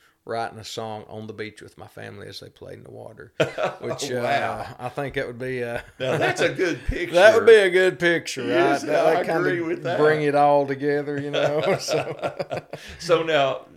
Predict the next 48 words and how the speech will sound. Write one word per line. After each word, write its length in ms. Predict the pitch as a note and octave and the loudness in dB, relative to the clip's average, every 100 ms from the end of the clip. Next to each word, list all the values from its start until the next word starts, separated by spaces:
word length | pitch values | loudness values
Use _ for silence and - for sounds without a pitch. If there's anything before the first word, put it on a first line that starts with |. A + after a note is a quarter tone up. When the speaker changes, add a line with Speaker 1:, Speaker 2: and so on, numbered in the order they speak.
| - | -20
Speaker 2:
you 160 | C#3 D3 | -12 -4
make 200 | C#3+ A#2+ | -2 -2
music, 360 | C3 C#3 G#2+ A2+ | -4 -8 -10 -6
what, 380 | C#3+ C#3 G#2+ A2 | -4 -4 -6 -14
and 240 | A2 A#2+ | -12 -10
you're, 240 | A2+ A2 | -8 -10
you're, 420 | B2 A2+ G#2 G#2 - | -8 -10 -8 -10 -14
you 140 | A#2 | -16
said 240 | A#2+ A2+ G2 | -12 -12 -10
you're 120 | G2 F2+ - - | -12 -14 -18 -16
a 200 | G#2+ A2 | -14 -12
song 280 | D3 C3+ C3 | -6 -6 -6
leader, 160 | A#2 | -8
worship 340 | A2+ C3 B2 A2 | -6 -6 -8 -8
leader 300 | G2+ F#2+ G2 | -6 -6 -8
at 120 | - | -6
Speaker 1:
I'm 60 | A#2+ | -6
Speaker 2:
church, 80 | B2 | -6
Speaker 1:
worship 260 | A#2+ - | -8 -10
Speaker 2:
right? 80 | A2+ | -10
Speaker 1:
leader 140 | A2 A#2 | -10 -10
at 100 | - | -16
church, 200 | - - | -18 -12
yes. 80 | B2 | -10
Speaker 2:
Okay. 300 | A#2+ G#2+ A2 - - - | -6 -8 -8 -18 -20 -20
So 540 | - C#3 C3 A2+ - - | -4 -2 -2 -4 -12 -20
what's 480 | B2+ B2 B2 C3+ C#3 | -20 -18 -10 -10 -10
your 120 | A2 | -12
instrument 640 | D3+ D#3 C3+ - F#2+ F#2+ - _ | -8 -8 -8 -12 -12 -12 -14 _
or 280 | - F#2+ G2 | -12 -8 -8
instruments 1080 | - A2+ A2+ - F#2 F2+ G#2 G#2+ - - - | -10 -14 -14 -18 -16 -14 -14 -14 -14 -16 -16
that 100 | - | -14
you 20 | |
Speaker 1:
So 300 | F2 E3 F#3+ | -6 -2 0
Speaker 2:
play? 80 | E3 | 0
Speaker 1:
I, 80 | F3 F3+ F3 | -2 -4 -8
I, 200 | - F#3+ | -8 -8
I've 200 | F#3 - | -8 -10
played, 500 | - D3 C#3 C#3 - | -8 -6 -8 -10 -12
uh, 180 | G#2+ - - | -12 -12 -12
I 100 | C3 | -12
play 240 | - D3 | -8 -10
the 100 | A#2 | -8
guitar, 600 | A2+ A#2+ - - - A2+ | -12 -14 -14 -16 -14 -14
the 100 | A#2+ | -16
bass, 360 | A#2 - A2+ - | -18 -18 -18 -18
the 100 | B2 | -20
drums, 680 | A2 A2+ A#2 A#2 G2+ - | -20 -18 -18 -18 -18 -18